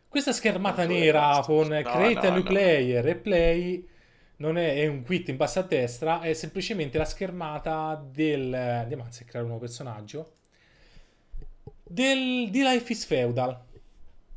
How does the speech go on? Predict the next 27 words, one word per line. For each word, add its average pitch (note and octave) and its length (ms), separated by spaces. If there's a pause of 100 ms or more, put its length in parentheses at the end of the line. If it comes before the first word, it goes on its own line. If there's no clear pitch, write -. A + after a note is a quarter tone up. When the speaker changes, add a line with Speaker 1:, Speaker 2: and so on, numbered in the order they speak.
(380)
Speaker 1:
Da D#3 120
notare F3+ 320
come E3 220
è C#3+ 60
cambiata D#3 440
gra-, C#3 160
graficamente, D3 680
ha D#3 80
fatto B2 580
un B2+ 140
bel C#3+ 180
salto A#2 600 (420)
da C3 180
come C#3+ 240
era C3+ 160
prima D3 540
a B2 420
adesso. A#2+ 580 (1120)
Per C#3 200
prima D#3 320
intendo C#3+ 520
già C3 420
un B2 140
paio C3+ 200
di B2+ 80
mesi B2+ 240
fa. A#2 340